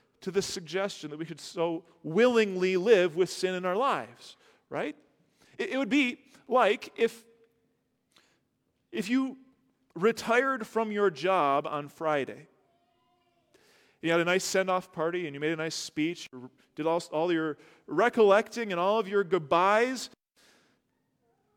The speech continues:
And then you went home for the weekend, but on Monday, you went back into work. Your boss would look at you and say, "What in the world are you doing here? This makes no sense. You, you made a clean break with your place of employment.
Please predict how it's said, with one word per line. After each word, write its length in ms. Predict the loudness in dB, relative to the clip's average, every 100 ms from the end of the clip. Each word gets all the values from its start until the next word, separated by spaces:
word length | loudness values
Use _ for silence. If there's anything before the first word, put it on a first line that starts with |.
| _ _ _
And 60 | -8
then 60 | -6
you 80 |
went 100 | -4
home 140 | -4 -6
for 120 | -6
the 80 | -4
weekend, 520 | -4 -4 -12 -12 -20 -20 _ _ _ _ _ _ -12
but 100 | -10
on 100 | -10 _ _
Monday, 300 | -16 -16 -16 _ _ _ _ _ _ _ _ _ _ -10
you 80 |
went 160 | -8 -2
back 220 | -2 -2
into 180 | -8 -6
work. 340 | -4 -6 -8 -20 _ _ _ _ _ _ _ _ _ _ _ _ _ _ _ 2
Your 80 |
boss 240 | 8 8 8
would 80 | 2
look 160 | 2 0
at 100 | -4
you 60 |
and 100 | 0
say, 80 | 2
"What 160 | 2 0
in 60 |
the 60 | 0
world 180 | 0 0
are 60 |
you 100 | 0
doing 240 | 0 2 4
here? 140 | 2
This 140 | 2
makes 200 | 0 -4
no 80 | -4
sense. 400 | -2 0 0 -2
You, 80 | -4
you 340 | -4 -12 -20 -20 _ 0
made 180 | 4 4
a 60 |
clean 420 | 4 4 2 0 2
break 420 | 6 6 4 -2
with 160 | -4
your 140 | -2 -4
place 360 | 4 4 4
of 80 | -2
employment. 600 | -6 -6 0 0 2 -2